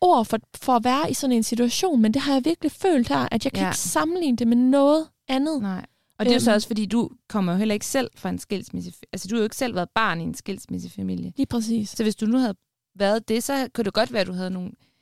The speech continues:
Speaker 2: lidt andre erfaringer med det, eller nogle, noget kendskab til det. Så ville det måske a-, afspejle sig, at du havde selv prøvet at bygge en relation op, måske til nogen,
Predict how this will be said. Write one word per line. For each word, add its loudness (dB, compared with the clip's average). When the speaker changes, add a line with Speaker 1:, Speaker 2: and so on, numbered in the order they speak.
Speaker 2:
lidt -6
andre -2
erfaringer -6
med -4
det, -8
eller -6
nogle, -6
noget -4
kendskab -6
til -6
det. -8
Så -6
ville -6
det -2
måske -4
a-, -4
afspejle 0
sig, -6
at -6
du -4
havde -4
selv -2
prøvet 0
at -2
bygge -2
en -4
relation -2
op, -2
måske -6
til -8
nogen, -4